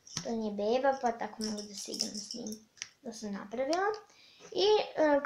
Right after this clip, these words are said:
poslednje za ovaj video je ovo. Znači uzela sam rulnu od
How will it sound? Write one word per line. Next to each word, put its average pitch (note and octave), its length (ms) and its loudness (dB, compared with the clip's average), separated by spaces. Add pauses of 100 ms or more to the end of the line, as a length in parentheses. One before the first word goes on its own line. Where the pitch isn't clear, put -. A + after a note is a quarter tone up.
poslednje G4 920 6
za D#4 160 4
ovaj D#4 160 6
video D#4 680 0
je C#4+ 360 2 (140)
ovo. - 240 -4 (400)
Znači B3+ 320 -2
uzela C#4 320 2
sam A#3 320 0
rulnu A3+ 640 0
od G#3+ 120 -2